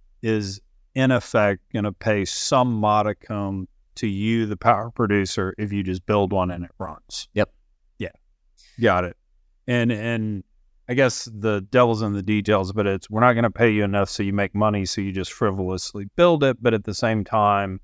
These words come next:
Speaker 1: we're subsidizing a little in effect, so we have hopefully more reliability.
Speaker 2: Yeah, that's, that's largely what it is, is it, it, again, we're talking about not trying to do economic transfers,
Speaker 1: Right.
Speaker 2: but that's kind of why, the reason we would want it to be basically somewhat of a market design around that is,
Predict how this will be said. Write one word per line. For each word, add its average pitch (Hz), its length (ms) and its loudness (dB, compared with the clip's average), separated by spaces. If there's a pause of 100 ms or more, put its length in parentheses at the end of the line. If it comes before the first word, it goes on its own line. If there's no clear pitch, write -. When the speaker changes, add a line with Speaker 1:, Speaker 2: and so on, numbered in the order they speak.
(420)
Speaker 1:
we're 107 140 0
subsidizing 104 880 4
a 95 80 0
little 95 420 -2
in 104 120 0
effect, 92 440 -4
so - 120 -4
we 95 200 0
have 90 300 -2 (100)
hopefully 104 360 2
more 90 240 -6
reliability. - 880 -16
Speaker 2:
Yeah, 120 300 2
that's, 143 380 0
that's 147 280 0
largely 120 320 0
what 101 160 0
it 95 120 -2
is, 95 240 0
is 92 320 -8
it, 127 200 -2
it, 95 220 -12 (560)
again, 101 260 2
we're 98 140 2
talking 120 240 0
about 135 140 2
not 139 120 2
trying 147 140 0
to 131 80 0
do 131 140 0
economic 117 340 -2
transfers, 104 580 -2
Speaker 1:
Right. 104 320 -4
Speaker 2:
but 120 160 -2
that's 127 280 -2
kind 120 200 -2
of 104 120 -2
why, 101 520 -2
the 117 140 -2
reason 135 280 -2
we 120 100 2
would 110 140 0
want 110 180 0
it 98 80 -6
to 104 100 -6
be 101 260 0
basically 92 680 -2
somewhat 104 360 -2
of 87 60 -4
a 85 40 -4
market 87 400 -2
design 95 300 0
around 98 200 0
that 95 120 -2
is, 90 160 -4